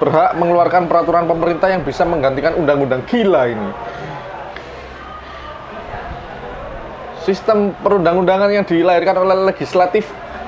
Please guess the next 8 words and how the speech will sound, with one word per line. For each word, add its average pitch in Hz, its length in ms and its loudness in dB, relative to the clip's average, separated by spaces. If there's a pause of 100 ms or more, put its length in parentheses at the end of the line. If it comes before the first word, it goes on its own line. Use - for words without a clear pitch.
(280)
dengan 170 240 2
pendiskusian 180 720 2
yang 175 80 0
begitu 151 240 2
panjang 185 400 2 (160)
bisa 208 480 2
secara 196 400 2
sepihak 196 480 2